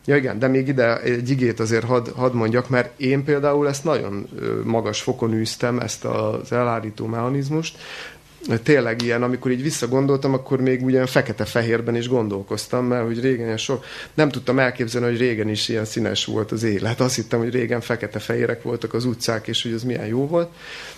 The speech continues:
Szó-, szóval így menekültem én is így a múltba,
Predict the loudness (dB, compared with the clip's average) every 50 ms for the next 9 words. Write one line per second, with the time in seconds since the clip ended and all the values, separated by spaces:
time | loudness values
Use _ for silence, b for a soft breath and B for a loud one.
0 | B B -20 -20 -16 -10 -6 -2 0 0 0 2 4 6 6 6 6 6 6 4
1 | 4 2 0 -2 -2 -2 0 0 2 2 2 2 0 0 -2 -4 -4 -2 -2 0
2 | 0 0 0 0 0 0 0 0 0 0 -2